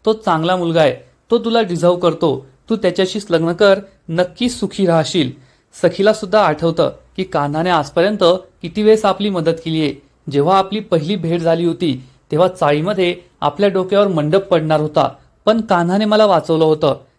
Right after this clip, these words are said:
त्यानंतर जेव्हा सरकार ही चाळीच्या लोकांवर चिडली तेव्हा सुद्धा कान्हाने चाळीतील लोकांची बाजू घेतली होती आणि तो सरकारशी भांडला होता, हे सखीला आठवतं. त्यानंतर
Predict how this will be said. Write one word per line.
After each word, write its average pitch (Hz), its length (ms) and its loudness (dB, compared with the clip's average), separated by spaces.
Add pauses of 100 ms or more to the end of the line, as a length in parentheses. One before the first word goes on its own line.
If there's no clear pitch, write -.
(160)
त्यानंतर 156 360 0
जेव्हा 156 220 -2
सरकार 196 460 0 (300)
ही 208 80 -2
चाळीच्या 185 480 0
लोकांवर 196 400 0
चिडली 170 460 -4 (300)
तेव्हा 175 200 2
सुद्धा 196 260 0
कान्हाने 185 680 -2 (200)
चाळीतील 196 380 0
लोकांची 196 420 0
बाजू 165 320 2
घेतली 170 280 -2
होती 190 400 -6 (220)
आणि 185 200 -4
तो 233 80 4
सरकारशी 180 560 0
भांडला 160 340 0
होता, 160 360 0 (300)
हे 233 180 0
सखीला 214 420 0
आठवतं. 160 540 0 (340)
त्यानंतर 196 500 2